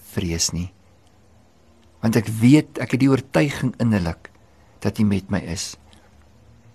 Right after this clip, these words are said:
Ek het die oortuiging dat met my God loop ek 'n bendestorm en spring ek oor 'n muur.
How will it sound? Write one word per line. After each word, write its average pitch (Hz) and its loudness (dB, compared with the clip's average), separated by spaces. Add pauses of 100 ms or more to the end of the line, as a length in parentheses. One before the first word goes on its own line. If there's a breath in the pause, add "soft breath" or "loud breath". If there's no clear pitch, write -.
(140)
Ek 147 2
het 160 0
die 151 6
oortuiging 156 6
dat 120 0 (260 loud breath)
met 110 -2
my 110 6
God 113 -2
loop 104 -2
ek 107 -4
'n 101 -8
bendestorm 98 -2 (420 soft breath)
en 98 -2
spring 101 -2
ek 95 -2
oor 92 -2
'n 85 -2
muur. 85 -4